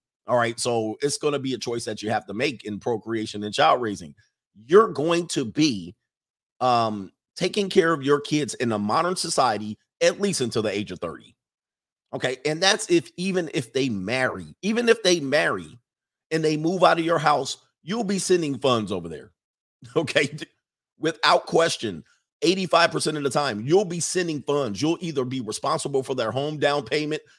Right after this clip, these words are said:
you'll pay for the wedding, you'll be buying kids, uh, their kids gifts. Okay. You'll be giving extra money to them for they can, so they can raise their kids in this modern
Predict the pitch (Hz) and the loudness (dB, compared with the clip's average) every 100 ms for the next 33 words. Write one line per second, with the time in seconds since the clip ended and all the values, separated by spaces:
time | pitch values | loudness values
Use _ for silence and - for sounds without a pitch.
0 | _ 147 165 151 151 151 - 143 127 123 | _ 2 4 4 0 -2 -2 -2 0 0
1 | 147 143 147 - _ _ 127 175 156 151 | 0 0 -4 -8 _ _ 4 4 4 -2
2 | 127 135 147 143 131 147 151 107 - 117 | -2 0 0 -2 -4 -4 -4 -6 -6 -4
3 | 113 113 156 165 156 165 117 120 151 - | -2 2 2 2 0 -2 -2 -2 -2 -2
4 | - - _ _ _ - 127 135 131 - | -4 -6 _ _ _ -6 -2 2 0 0
5 | _ _ 143 180 160 123 98 151 160 151 | _ _ 4 4 4 -6 -2 -2 -2 -2
6 | 151 147 151 147 156 151 147 147 156 139 | -4 -2 -4 -2 0 0 0 0 -2 -2
7 | 123 147 139 135 131 135 151 123 131 147 | 0 -2 -2 -4 -2 -2 -4 -2 -2 -2
8 | 120 143 147 147 151 151 113 110 135 117 | 0 -2 0 -2 -2 -2 -4 -4 -4 0
9 | 127 143 139 | 0 0 -2